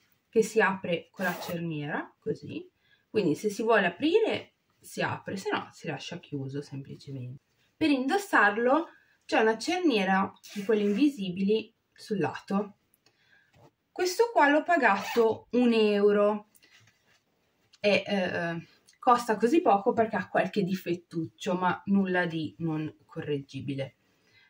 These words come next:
Eh, semplicemente la cerniera si inceppava un po', ma l'ho si-, l'ho già sistemato e tutto. Ho dimenticato di dire che il vestito è una taglia S,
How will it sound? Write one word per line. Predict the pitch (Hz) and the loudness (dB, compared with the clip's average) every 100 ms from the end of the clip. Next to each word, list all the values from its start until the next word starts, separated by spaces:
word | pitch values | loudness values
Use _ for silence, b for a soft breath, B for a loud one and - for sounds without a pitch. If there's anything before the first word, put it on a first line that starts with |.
| b _ _ | b _ _
Eh, | 220 214 202 | 2 4 2
semplicemente | 202 240 247 254 269 240 | 0 -2 -4 -2 0 2
la | 202 202 | 0 2
cerniera | 233 220 226 185 | -2 0 0 -2
si | 185 190 | -4 -6
inceppava | 175 175 - - 170 160 156 | -6 -6 -10 -4 -2 0 -2
un | 151 | -4
po', | - 143 160 - | -4 -2 -2 -2
ma | 165 | -4
l'ho | 147 | -4
si-, | 147 156 - - | -6 -12 -18 -4
l'ho | 165 | -2
già | 151 127 | -2 -4
sistemato | - 175 - 160 151 139 - | -8 -16 -12 -8 -6 -8 -10
e | 151 | -10
tutto. | - _ - | -10 _ -12
Ho | - _ _ | -12 _ _
dimenticato | 196 - 285 277 | -8 -6 -4 -2
di | 294 | -2
dire | 214 175 202 | 0 -2 -2
che | 196 | -4
il | 170 | -2
vestito | 214 240 160 - 175 - | -2 -2 -8 -8 -8 -8
è | 156 | -10
una | 147 226 | -6 -6
taglia | - 143 156 156 - _ - | -4 -6 -6 -6 -10 _ -8
S, | 160 - - - - | -8 -8 -14 -16 -8